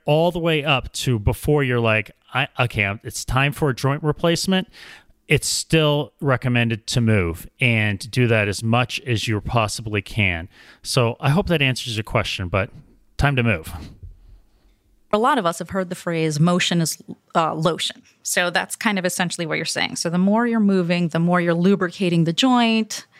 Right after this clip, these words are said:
Speaker 2: the more you're kind of l-, eliminating stiffness and maybe some pain. But how do we know when to rest?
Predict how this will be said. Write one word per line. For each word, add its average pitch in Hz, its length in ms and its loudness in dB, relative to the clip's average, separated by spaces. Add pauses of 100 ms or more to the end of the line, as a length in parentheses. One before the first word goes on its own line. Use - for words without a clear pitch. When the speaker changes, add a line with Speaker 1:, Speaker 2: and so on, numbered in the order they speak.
(140)
Speaker 2:
the 170 160 -2
more 165 380 0
you're 151 580 0 (160)
kind 170 220 0
of 147 240 -2 (320)
l-, 175 320 2
eliminating 170 880 0 (220)
stiffness 262 920 2
and 180 140 -2
maybe 180 260 -2
some 170 300 0
pain. 170 640 0 (560)
But 214 160 0 (420)
how 285 240 0
do 370 80 -2
we 370 140 0
know 233 200 4
when 185 260 0
to - 160 -6
rest? - 680 -4